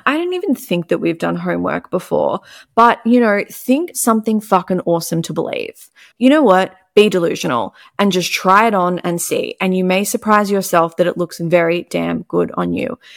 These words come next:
Because if there's something that I know to be true, it's that if you're listening to this podcast or any business podcast, or you're consuming any business content,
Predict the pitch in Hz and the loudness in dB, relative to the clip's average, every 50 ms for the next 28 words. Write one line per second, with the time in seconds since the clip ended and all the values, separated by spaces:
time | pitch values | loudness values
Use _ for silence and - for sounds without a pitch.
0 | - - _ _ - 220 202 233 214 226 226 226 233 226 226 220 - - 247 254 | -20 -20 _ _ 0 4 4 4 4 4 2 2 0 0 0 -2 0 2 2 2
1 | 269 254 - 285 277 262 226 214 196 - 185 180 180 175 175 170 165 170 160 170 | 2 0 0 0 0 2 0 0 0 0 0 0 0 0 0 0 0 0 -2 -4
2 | 165 - - - - - 135 185 226 226 - - - - _ _ - 196 190 - | -4 -6 -6 -4 -2 -2 -2 -2 -2 -6 -8 -16 -20 -20 _ _ -2 -2 2 2
3 | 208 190 185 - 185 190 220 226 240 247 240 - 240 220 214 208 196 - - 202 | 2 2 2 2 2 2 4 6 6 4 2 2 0 0 0 0 -2 -2 -2 0
4 | 190 185 180 180 175 - - _ _ _ _ _ _ 175 170 165 233 247 - - | 0 2 2 2 0 -2 -4 _ _ _ _ _ _ 0 4 4 4 4 4 0
5 | 190 180 165 180 160 160 170 170 - - - - 214 233 247 240 196 190 175 - | -2 -2 0 -2 -2 -2 -2 -2 -6 -8 -6 -2 0 2 2 2 2 0 -2 -2
6 | 180 170 - - 175 160 160 - 165 160 170 170 - - 185 185 185 185 190 - | -4 -4 -2 -2 -2 -2 0 -2 -2 -2 -2 -4 -4 -2 0 0 2 0 0 0
7 | - 190 180 - - - 180 175 175 175 - 202 220 226 190 185 180 175 - 175 | -4 -4 -4 -4 -4 -2 -2 -2 -2 -2 -2 -2 0 0 0 0 -2 -2 -4 -8
8 | - - - 165 - - - - - - | -8 -8 -8 -8 -8 -8 -8 -10 -10 -12